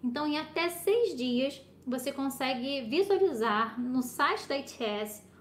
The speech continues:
ou no aplicativo da I T S o seu resultado, a sua nota. E aí, a-, em até oito dias, ou seja, em até dois dias depois que você visualizou o seu resultado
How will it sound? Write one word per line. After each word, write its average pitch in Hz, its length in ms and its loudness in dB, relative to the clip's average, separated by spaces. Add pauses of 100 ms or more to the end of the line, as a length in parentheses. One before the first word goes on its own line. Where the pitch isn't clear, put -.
(140)
ou 269 200 4
no 269 100 0
aplicativo 302 880 -2
da 285 140 -4
I 285 60 -4
T - 160 -10
S 196 380 -4 (320)
o 277 80 -6
seu 269 320 2
resultado, 262 540 0
a 220 40 2
sua 254 300 -4
nota. 202 460 -2 (500)
E 320 120 -4
aí, 339 420 4 (380)
a-, 349 360 2
em 370 160 -2
até 311 280 0
oito 403 380 4
dias, 262 300 0
ou 277 120 2
seja, 240 260 2
em 247 40 4
até 247 200 0
dois 339 420 2
dias 262 220 -2
depois 214 540 2
que - 100 -12
você 214 300 2
visualizou 285 880 4
o 190 40 2
seu 208 180 -2
resultado 196 720 -2